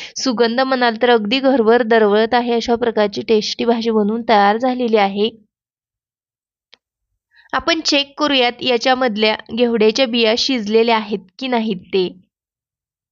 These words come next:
तर एक बी मी हाताने प्रेस करत आहे, तर तुम्ही बघू शकता या बिया देखील अगदी छान अशा मऊसर शिजलेल्या आहेत. या इथं आपली मस्त अशी काळ्या घेवड्याची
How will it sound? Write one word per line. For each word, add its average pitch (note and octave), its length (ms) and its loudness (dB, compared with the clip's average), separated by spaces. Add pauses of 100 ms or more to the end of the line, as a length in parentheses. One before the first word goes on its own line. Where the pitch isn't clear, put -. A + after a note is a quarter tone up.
(1500)
तर B3+ 120 0
एक C4 360 -4
बी D4 120 0
मी D4+ 160 -6
हाताने B3 440 0 (160)
प्रेस B3+ 320 -2
करत A#3 280 0
आहे, A3 160 0
तर A3+ 140 -6
तुम्ही C4 280 -6
बघू A3+ 300 0
शकता G#3+ 460 -2 (1300)
या A#3+ 140 2
बिया B3 300 0
देखील B3 360 -2
अगदी G#3+ 400 -2
छान C4+ 260 -4
अशा A#3+ 200 0
मऊसर A#3 440 2
शिजलेल्या A3 600 0
आहेत. G#3+ 280 -2 (1200)
या A#3+ 180 0
इथं C#4+ 260 0
आपली B3+ 280 -2
मस्त A#3+ 420 -2
अशी B3 220 0
काळ्या A3 340 0
घेवड्याची A#3 540 0